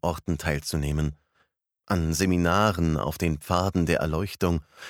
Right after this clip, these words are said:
lange Wanderungen zu unternehmen und in Höhlen zu meditieren. Auch jetzt noch erzähle ich meinen Patienten von dem Tag vor zehn Jahren, als der Arzt,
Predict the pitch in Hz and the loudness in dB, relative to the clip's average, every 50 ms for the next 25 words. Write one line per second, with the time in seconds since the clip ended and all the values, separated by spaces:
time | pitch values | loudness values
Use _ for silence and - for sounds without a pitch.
0 | - - 104 107 117 131 135 110 90 90 90 120 127 107 104 95 98 98 95 92 | -6 -2 0 2 2 2 2 0 2 2 2 2 2 0 0 2 2 2 2 0
1 | 90 85 - - - - - - 87 87 87 90 92 95 95 95 95 76 - 85 | 0 -2 -4 -6 -8 -6 -4 -2 0 0 0 0 0 0 0 0 -2 -2 -4 -6
2 | 90 - - 78 90 82 73 80 101 104 113 107 92 85 78 76 73 - - 82 | -6 -6 -4 -4 -4 -2 -2 -2 0 0 0 2 0 0 0 -2 -4 -6 -6 -6
3 | 78 76 76 67 - - - 58 - - - - - _ _ _ _ _ _ _ | -4 -4 -6 -8 -10 -10 -12 -12 -12 -14 -18 -20 -20 _ _ _ _ _ _ _
4 | _ _ _ _ _ _ _ _ _ _ _ _ _ _ _ _ _ _ _ _ | _ _ _ _ _ _ _ _ _ _ _ _ _ _ _ _ _ _ _ _
5 | _ _ _ _ - - 95 - - 98 101 - - - - - 90 82 78 - | _ _ _ _ -2 -2 -2 0 2 2 2 2 0 -2 0 0 2 2 0 -2
6 | - - _ _ _ _ _ - - - - - 107 107 113 113 98 - 90 - | -6 -16 _ _ _ _ _ -6 -6 -4 -2 0 0 2 2 2 0 -2 -2 -2
7 | 107 95 92 95 92 85 - 87 - - 98 95 107 117 - - 95 95 92 - | 0 0 0 0 0 -2 -4 -6 -4 -2 0 0 0 -2 -4 -4 -4 -4 -4 -4
8 | - 90 82 80 85 85 82 - 92 90 95 101 - - - 85 76 76 - - | -2 -2 0 0 0 -2 -2 -4 -4 -2 -2 -4 -6 -6 -4 -4 -4 -2 -2 -2
9 | 95 90 90 85 82 78 76 80 90 90 85 98 98 92 82 _ _ _ _ _ | -2 -2 0 0 0 0 0 0 0 0 0 0 -2 -2 -4 _ _ _ _ _
10 | _ _ _ _ _ - 107 107 - - 98 92 - - 85 98 110 - - - | _ _ _ _ _ -2 -2 -2 0 0 0 0 0 0 0 -2 -2 -4 -8 -12
11 | - - - - - | -12 -12 -14 -16 -20